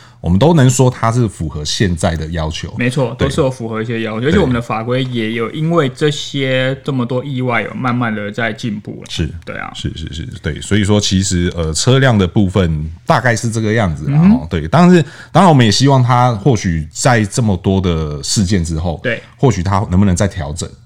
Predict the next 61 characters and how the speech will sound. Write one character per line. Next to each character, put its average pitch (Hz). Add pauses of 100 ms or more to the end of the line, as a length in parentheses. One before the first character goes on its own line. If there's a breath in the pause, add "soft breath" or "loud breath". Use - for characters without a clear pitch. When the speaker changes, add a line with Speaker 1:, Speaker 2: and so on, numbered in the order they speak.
(120)
Speaker 1:
能 90
不 95
能 85
再 95
让 90
它 87
变 85
得 76
更 85
安 80
全？ - (100)
Speaker 2:
对。 127 (160)
Speaker 1:
对， 80
然 76
后 90
让 98
大 90
家 87
不 90
要 87
再 85
有 71
这 104
么 95
多 95
疑 78
虑。 90
Speaker 2:
没 110
错。 -
Speaker 1:
那 98
更 113
重 110
要 101
是 95
不 90
要 104
再 107
有 73
人 73
因 101
为 107
这 95
样 85
的 73
意 92
外 85
Speaker 2:
嗯 139
哼。 190
Speaker 1:
而 85
导 78
致 90
有 76
些 95
人 82
失 85
去 90
生 87
命 92
啊， 82
Speaker 2:
确 82
实。 82